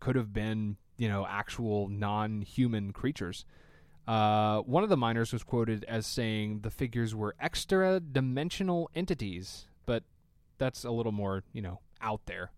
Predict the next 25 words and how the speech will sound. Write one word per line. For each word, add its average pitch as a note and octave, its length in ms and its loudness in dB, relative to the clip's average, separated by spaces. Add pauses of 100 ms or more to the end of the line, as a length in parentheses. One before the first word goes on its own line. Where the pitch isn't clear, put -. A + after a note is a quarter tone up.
as A2+ 100 -6
far F#2+ 180 -2
as F#2 100 -6
theories F#2+ 260 -4
go. F#2 220 -8 (1000)
Um, E3 580 2 (2000)
at D#3+ 100 0
another G#3 240 4
point F#3+ 300 0
that D3+ 180 4
year, C3+ 260 4
it's B2+ 200 -2
not B2+ 140 2
really A2+ 280 2
clarified. A2 640 0 (460)
Albert G3 400 8
Ostman, C#3 600 2 (160)
a G#2+ 380 2
lumberjack A#2 480 2
from G#2+ 120 -6
Canada, G2+ 400 -2
was B2 220 -4
camping C3 340 0
in G#2+ 80 0
Vancouver D3 680 2